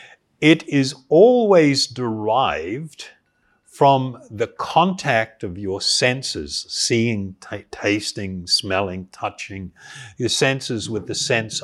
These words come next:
objects. And in the beginning, it is like nectar, but later becomes like poison.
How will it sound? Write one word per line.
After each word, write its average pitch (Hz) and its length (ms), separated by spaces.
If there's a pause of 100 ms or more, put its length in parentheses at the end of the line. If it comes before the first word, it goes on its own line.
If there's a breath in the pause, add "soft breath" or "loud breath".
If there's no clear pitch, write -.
(120)
objects. - 920 (840 loud breath)
And 147 360
in 180 200
the 156 80
beginning, 131 1080 (920)
it 131 260 (260)
is 120 260
like 110 560
nectar, 90 800 (2000)
but 131 280
later 117 760 (1080)
becomes 127 600
like 101 380
poison. 80 800